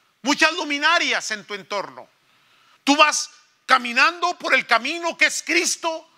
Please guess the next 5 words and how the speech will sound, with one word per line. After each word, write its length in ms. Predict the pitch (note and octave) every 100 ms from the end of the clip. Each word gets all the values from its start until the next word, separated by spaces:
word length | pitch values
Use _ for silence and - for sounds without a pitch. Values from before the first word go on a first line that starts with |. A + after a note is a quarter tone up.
| _ _ _ _ _ _ _ _ -
vas 260 | C4+ C4+
ahí, 340 | D4+ C#4+ E4+ E4+
hermanos, 460 | E4+ D#4 D#4 C#4+
avanzando, 960 | C4 B3 A3+ - C#4+ E4 E4+ F4 F4 D#4+ _ _ _ _ _ _
eh, 320 | B3+ B3+ -